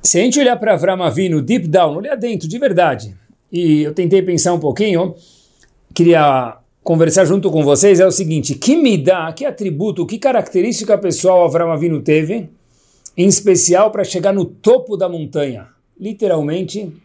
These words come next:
Har Moriah, aquela montanha, onde ele chegou no décimo teste. Pra chegar no décimo teste, algo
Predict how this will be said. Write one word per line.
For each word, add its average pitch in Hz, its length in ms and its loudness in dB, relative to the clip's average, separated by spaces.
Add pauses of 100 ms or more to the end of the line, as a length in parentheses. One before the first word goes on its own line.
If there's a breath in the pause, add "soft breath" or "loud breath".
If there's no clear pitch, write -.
(360)
Har 160 260 2
Moriah, 135 480 2 (340)
aquela 170 240 2
montanha, 143 600 0 (380 soft breath)
onde 170 260 2
ele 175 100 -2
chegou 190 320 4
no 202 100 0
décimo 208 520 0
teste. 151 340 -2
Pra 165 160 -2
chegar 190 320 0
no 214 180 0
décimo 214 540 0
teste, 175 680 -2 (960 soft breath)
algo 165 580 0